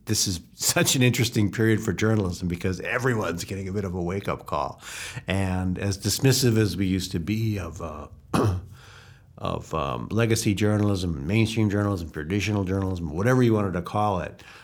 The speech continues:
um, you know, now they're sort of, I think people are sort of seeing, well, whatever it is, you know, we need that. We need some of that. So, uh, that's, and, and I think that's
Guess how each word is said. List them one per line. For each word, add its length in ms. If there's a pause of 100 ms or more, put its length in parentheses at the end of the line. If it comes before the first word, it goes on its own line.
(200)
um, 880
you 160
know, 140
now 220
they're 120
sort 180
of, 240 (140)
I 100
think 240
people 240
are 40
sort 200
of 60
seeing, 280
well, 380 (640)
whatever 380
it 100
is, 480
you 60
know, 220
we 120
need 280
that. 560 (100)
We 120
need 180
some 160
of 80
that. 300
So, 400
uh, 320
that's, 520
and, 460
and 360
I 100
think 220
that's 400